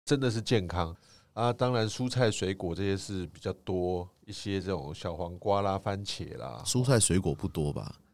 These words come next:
Speaker 2: 大部分是吃肉吧？
Speaker 1: 生菜。
Speaker 2: 我觉得吃肉好像不用钱的一样。
Speaker 1: 但现在这个内外蒙这边来讲，应该农产资源算是很丰富了啦。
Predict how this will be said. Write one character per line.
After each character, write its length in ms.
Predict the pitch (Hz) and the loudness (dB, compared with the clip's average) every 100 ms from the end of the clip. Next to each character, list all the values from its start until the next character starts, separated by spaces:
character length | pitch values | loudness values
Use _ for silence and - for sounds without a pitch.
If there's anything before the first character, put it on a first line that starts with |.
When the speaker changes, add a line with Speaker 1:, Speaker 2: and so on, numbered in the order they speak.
| _ | _
Speaker 2:
大 140 | - 117 | 2 6
部 100 | 123 | 8
分 180 | 110 107 | 8 6
是 200 | 110 98 | 6 6
吃 280 | - 101 104 | 6 6 8
肉 120 | 92 | 8
吧？ 120 | 80 | 6
Speaker 1:
生 0 | |
菜。 240 | 64 - - _ _ _ _ | 2 0 -6 _ _ _ _
Speaker 2:
我 120 | 87 | 2
觉 60 | 95 | 6
得 60 | 110 | 8
吃 240 | - 113 | 8 8
肉 120 | 120 | 8
好 100 | 87 | 6
像 80 | 92 | 4
不 80 | 95 | 6
用 180 | 95 104 | 6 8
钱 260 | - - | 6 4
的 80 | - | 2
一 20 | |
样。 100 | 208 | 4
Speaker 1:
但 100 | 202 | 6
现 80 | 208 | 4
在 160 | 190 190 | 6 6
这 160 | 190 | 6
个 100 | 165 170 | 4 4
内 140 | 185 | 2
外 140 | 185 165 | 2 4
蒙 220 | 123 131 | 2 0
这 100 | 160 | 0
边 140 | 165 | 4
来 160 | 151 123 | 6 6
讲， 200 | 120 85 | 4 0
应 220 | 143 151 | -2 -2
该 460 | 156 151 147 156 156 - _ - | 4 6 6 4 0 -6 _ -4
农 240 | 113 151 | 0 2
产 200 | 160 107 | 4 4
资 200 | 87 139 | 4 2
源 200 | 143 95 | 4 4
算 160 | 101 120 | 4 4
是 120 | 120 | 4
很 180 | 95 80 | 4 2
丰 240 | - 113 113 | 0 -2 0
富 260 | 131 95 | 2 2
了 100 | 78 - | 0 -4
啦。 200 | 123 | -10